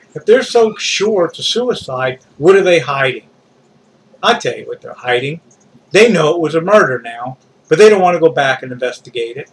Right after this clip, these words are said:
They don't want to look like idiots that they are. So what you have here is a police department that's allowed a murderer to escape justice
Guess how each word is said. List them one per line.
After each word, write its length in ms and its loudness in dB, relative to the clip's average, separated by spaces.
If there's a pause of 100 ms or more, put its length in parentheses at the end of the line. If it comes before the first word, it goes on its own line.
(160)
They 140 6
don't 160 4
want 140 0
to 40 -2
look 200 -2
like 280 -2
idiots 460 -2
that 180 -8
they 140 -2
are. 380 -6 (1200)
So 160 0
what 180 0
you 120 -4
have 320 0
here 220 -2
is 120 -6
a 60 -14
police 300 -4
department 600 -8
that's 160 -12
allowed 420 -2
a 80 -4
murderer 560 -2 (200)
to 120 -6
escape 600 -4 (500)
justice 720 -4